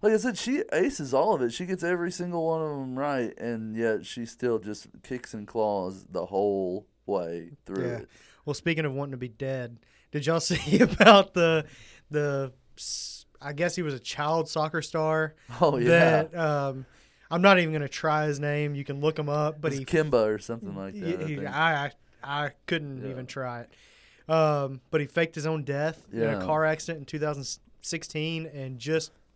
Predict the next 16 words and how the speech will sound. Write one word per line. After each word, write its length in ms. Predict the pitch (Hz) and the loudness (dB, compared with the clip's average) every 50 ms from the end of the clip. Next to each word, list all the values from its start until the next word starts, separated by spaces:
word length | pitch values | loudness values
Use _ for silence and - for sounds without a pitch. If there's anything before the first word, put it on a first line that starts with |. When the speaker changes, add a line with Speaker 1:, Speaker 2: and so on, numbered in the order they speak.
| _ _ _ _ _ - - - - - - | _ _ _ _ _ -20 -20 -20 -14 -4 0
Speaker 1:
I 40 | 196 | 2
thought 160 | 285 311 254 | 4 6 6
it 80 | 190 | 6
was, 120 | 147 143 131 | 6 4 4
like, 240 | 143 123 120 120 120 | 4 4 4 2 -2
two 120 | - 165 | -6 -6
thousand 400 | 147 156 147 139 139 139 117 113 98 | -2 0 0 0 0 -2 -4 -6 -8
and 160 | 92 85 87 | -8 -10 -10
six 440 | - - 190 247 247 - - - - | -6 -4 -2 -2 -2 -4 -10 -12 -8
or 40 | 117 | -4
Speaker 2:
No, 120 | 160 170 | -2 -2
Speaker 1:
something, 100 | 165 147 | -2 -2
Speaker 2:
it 60 | 147 | -2
was 120 | 151 151 98 | -4 -4 -4
Speaker 1:
wasn't 40 | |
it? 40 | - | -4